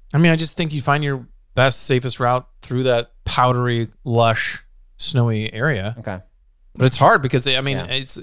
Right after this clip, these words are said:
Speaker 1: snow is so tricky, too. Right?
Speaker 2: Yeah,
Speaker 1: I
Speaker 2: this is a
Speaker 1: mean,
Speaker 2: hard scenario 'cause you couldn't see what we could see, but
Speaker 1: You don't, yeah, I mean, 'cause I don't know, like, is, i-, is this, like, uh, packed snow with a trail under it, or is this, like, uh, snow with just, like, nothing under it? Or, like,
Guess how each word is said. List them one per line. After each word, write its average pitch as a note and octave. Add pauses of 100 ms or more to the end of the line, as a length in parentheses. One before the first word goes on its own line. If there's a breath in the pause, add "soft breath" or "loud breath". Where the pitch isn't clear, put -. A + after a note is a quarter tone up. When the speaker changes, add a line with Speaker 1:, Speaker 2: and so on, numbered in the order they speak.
Speaker 1:
snow F#3+
is F3
so E3
tricky, C3+
too. D#3 (680)
Right? C#3
Speaker 2:
Yeah, G2
Speaker 1:
I -
Speaker 2:
this F#3+
is D4+
a C#4
Speaker 1:
mean, G#3+
Speaker 2:
hard A3
scenario F3
'cause E3+
you D#3
couldn't D#3+
see C#3+
what A#2
we A#2+
could A2
see, G#2+
but G#2+
Speaker 1:
You F#3
don't, A#3
yeah, F#3+
I D#3+
mean, F3
'cause F3
I E3+
don't F#3+
know, F3+
like, D#3
is, C#3
i-, D#3
is D3
this, D3
like, C3+
uh, B2
packed C#3
snow C3+
with B2+
a -
trail D3+
under A3+
it, B3+
or C3
is A#2+
this, B2
like, A#2+
uh, A2+
snow B2+
with A#2
just, A2+
like, G#2 (120)
nothing D3+
under E3+
it? F#3+
Or, A#2
like, G#2+